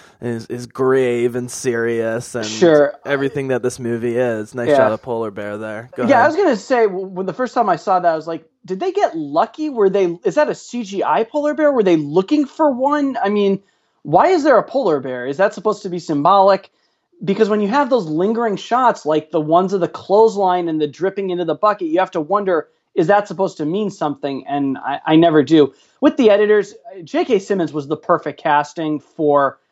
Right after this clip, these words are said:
Speaker 2: uh, um, J. Jonah Jameson, and they
Speaker 1: Mm-hmm.
Speaker 2: wrote the part fantastically.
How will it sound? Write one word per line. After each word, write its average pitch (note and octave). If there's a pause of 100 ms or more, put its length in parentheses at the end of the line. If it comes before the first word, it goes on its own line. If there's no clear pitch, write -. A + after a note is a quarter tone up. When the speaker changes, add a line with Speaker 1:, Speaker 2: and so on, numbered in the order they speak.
(240)
Speaker 2:
uh, C3 (120)
um, B2+ (320)
J. D#3+
Jonah D3+
Jameson, D3
and D#3
they D#3
Speaker 1:
Mm-hmm. C#3
Speaker 2:
wrote F3
the D#3
part D3+
fantastically. C#3+